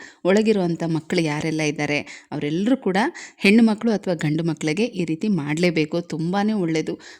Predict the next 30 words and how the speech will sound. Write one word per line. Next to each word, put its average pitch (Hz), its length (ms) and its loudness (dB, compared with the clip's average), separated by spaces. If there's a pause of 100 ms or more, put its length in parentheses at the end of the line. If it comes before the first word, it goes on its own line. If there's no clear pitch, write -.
ಮಕ್ಕಳ 185 400 2
ಆರೋಗ್ಯ 175 400 0
ವೃದ್ಧಿಯಾಗತ್ತೆ, 165 760 -2
ಆಯಸ್ಸು 202 460 2
ವೃದ್ಧಿಯಾಗತ್ತೆ. 165 960 -2
ಯಾರದೇ 240 460 2
ಕೆಟ್ಟ 190 320 0
ದೃಷ್ಟಿಗಳು 170 800 -2 (100)
ತಾಕಿದ್ರೂ 175 520 2
ಕೂಡ 156 220 -4 (360)
ಅದೆಲ್ಲ 180 380 4
ಕೂಡ 202 200 0 (200)
ಆ 175 100 2
ದೋಷಗಳು 170 520 0
ನಿವಾರಣೆ 160 380 0
ಆಗತ್ತೆ. 151 680 -2
ಅಲ್ಲದೆ 208 720 4
ಈ 240 100 2
ಸಂಕ್ರಾಂತಿ 214 640 2
ಹಬ್ಬ 170 340 0 (160)
ತುಂಬಾನೇ 208 480 2
ವಿಶೇಷ 165 380 0
ಅಂತ 165 120 2
ಹೇಳ್ಬೋದು. 147 440 -2 (360)
ಆ, 165 160 2 (120)
ದಾನಕ್ಕೆ, 160 600 4
ಪೂಜೆಗೆ 160 580 0
ತುಂಬಾನೇ 208 540 2
ಮಹತ್ವ 165 440 2
ಜಾಸ್ತಿ. 151 460 0